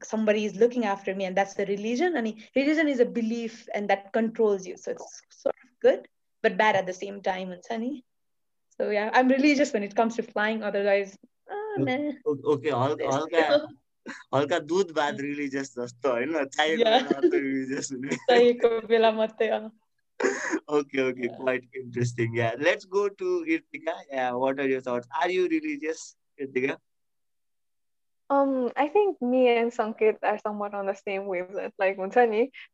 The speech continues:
Speaker 3: I also believe that God is just an energy, and then just because, you know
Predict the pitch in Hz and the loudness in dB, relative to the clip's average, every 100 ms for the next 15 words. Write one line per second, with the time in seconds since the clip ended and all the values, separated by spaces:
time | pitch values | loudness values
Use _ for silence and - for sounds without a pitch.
0 | - 214 226 226 240 247 226 214 214 214 | 2 4 6 6 4 0 0 2 2 2
1 | 196 190 185 _ 202 202 202 208 - 208 | 0 -2 -16 _ 2 4 2 -2 -2 -2
2 | 196 - 220 - 202 - - 180 180 208 | 0 0 0 -2 -8 -6 -2 0 2 2
3 | 220 330 285 - - _ - 220 214 220 | 2 0 0 -6 -20 _ -2 -2 2 2
4 | 208 220 285 285 277 269 254 285 247 | 2 0 0 0 4 4 6 4 2